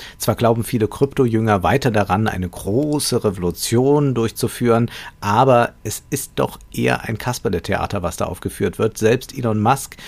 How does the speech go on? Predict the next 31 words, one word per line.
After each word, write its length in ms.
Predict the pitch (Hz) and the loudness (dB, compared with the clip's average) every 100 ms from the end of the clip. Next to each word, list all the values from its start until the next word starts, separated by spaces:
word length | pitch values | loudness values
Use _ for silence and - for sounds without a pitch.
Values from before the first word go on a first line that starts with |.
| - - | -16 -2
der 160 | 110 110 | 0 2
vor 220 | 127 117 | -2 -2
wenigen 380 | 170 165 151 123 | 0 -2 -2 0
Monaten 580 | 113 123 92 - 82 78 | 0 0 -2 -4 -6 -6
noch 340 | 76 - - - | -8 -10 -14 -6
den 360 | 92 82 85 85 | -4 -4 -6 -6
Bitcoin-Kurs 1120 | 110 - - 101 92 92 - 117 107 104 - | -8 -8 -8 -4 -4 -6 -6 -2 0 -2 -6
in 180 | - 98 | -12 -8
die 220 | 101 98 | -8 -6
Höhe 200 | 143 117 | -4 -4
trieb, 300 | - 113 - | -4 -6 -6
scheint 260 | - 120 113 | -4 -4 -6
mittlerweile 440 | - 123 113 117 | -6 -4 -2 -4
kritischer 720 | - - 143 - 107 - 90 | -6 -8 -6 -4 -4 -2 -4
zu 160 | - 98 | -4 -2
sein. 340 | 95 107 127 - - - | 0 0 0 -6 -16 -8
Tesla 520 | - 127 - 139 123 - - - | -2 0 2 4 4 0 -10 0
nimmt 380 | 113 127 127 - - | 2 2 0 -10 -6
nun 380 | 113 117 120 - - | -2 0 0 -4 -4
doch 300 | 156 - - | -4 -4 -6
keine 280 | 104 92 82 | -2 -2 -2
Zahlungen 520 | - 87 87 87 95 | -2 -2 -2 -2 0
mehr 220 | 107 113 - | 0 -2 -2
in 180 | 135 | -4
Bitcoin 480 | 135 175 - 101 98 | -2 -4 -2 0 0
an, 280 | - 120 156 - - - | 0 0 -2 -6 -18 -2
angeblich 720 | 123 175 135 127 - 123 - | 4 4 4 2 0 -4 -2
wegen 200 | 110 113 | -4 -2
der 100 | 110 | -2
schlechten 520 | - - - - 123 - | -2 -6 -6 -6 -8 -6
Ökobilanz. 1080 | 107 98 - 85 73 - 76 69 - - - | -6 -6 -6 -10 -10 -8 -10 -8 -10 -10 -12